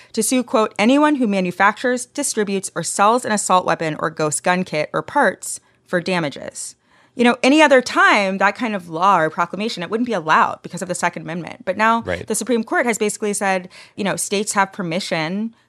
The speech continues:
Speaker 1: to functionally pass laws that skirt basic constitutional protections. And maybe the gun manufacturing one is something that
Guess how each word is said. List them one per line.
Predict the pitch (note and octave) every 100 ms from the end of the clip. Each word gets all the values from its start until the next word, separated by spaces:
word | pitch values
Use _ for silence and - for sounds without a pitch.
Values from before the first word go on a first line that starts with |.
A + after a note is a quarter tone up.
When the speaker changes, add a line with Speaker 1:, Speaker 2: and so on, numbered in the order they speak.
| -
Speaker 1:
to | F#3
functionally | - G#3 A3+ C4 B3+
pass | A3+ G#3 -
laws | F#3+ G#3+ F3 F3+ F3+ -
that | E3+ -
skirt | - - - G#3 B3+ -
basic | F#3 F3+ F3+
constitutional | F3 E3+ F3 E3+ D#3 C#3+
protections. | C#3+ - - - G#3+ C4 - _ _ _ _ -
And | F#3 F#3 F#3 -
maybe | F#3 F#3+ G3+
the | F#3+
gun | G3 A3+
manufacturing | D#4+ B3 F#3 E3+ D#3+ - E3
one | D#3 E3
is | G3+
something | G3 F#3+ G3
that | F#3+ F3